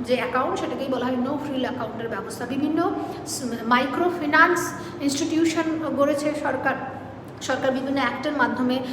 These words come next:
এই, আহ, যে ফিনান্সিয়াল হেল্প করার জন্য মাইক্রো ফিন্যান্স ইনস্টিটিউশন গড়েছে।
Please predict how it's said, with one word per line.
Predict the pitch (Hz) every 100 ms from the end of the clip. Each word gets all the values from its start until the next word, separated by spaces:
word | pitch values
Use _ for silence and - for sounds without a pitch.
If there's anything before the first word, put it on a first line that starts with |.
| - -
এই, | 277 269
আহ, | 320 - - - 240 214 214 220
যে | 240 233 233
ফিনান্সিয়াল | 302 269 277 - 285 285
হেল্প | 349 - 269
করার | 247
জন্য | 240 247
মাইক্রো | 254 302 339
ফিন্যান্স | 320 320 285 - - - - -
ইনস্টিটিউশন | 294 294 285 285 277 262
গড়েছে। | 247 247